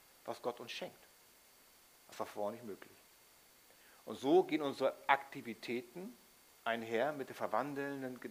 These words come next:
passiven Gnade Gottes, wie er uns verwandelt. Das ist wunderbar.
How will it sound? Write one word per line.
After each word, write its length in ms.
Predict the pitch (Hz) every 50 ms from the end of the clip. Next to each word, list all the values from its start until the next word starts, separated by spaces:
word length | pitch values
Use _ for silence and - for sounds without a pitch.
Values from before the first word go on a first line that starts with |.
| -
passiven 440 | - - 135 - - 143 - - 127
Gnade 420 | 117 107 104 98 101 101 104 113 110 - - - - -
Gottes, 360 | - 104 95 - 95 - -
wie 80 | - 95
er 80 | 90
uns 120 | 90 92 -
verwandelt. 440 | - 107 92 87 82 85 85 - - - - - - - - - - - - - - -
Das 160 | - 117 135
ist 160 | 127 - -
wunderbar. 560 | 107 110 107 90 85 90 131 165 170 123 -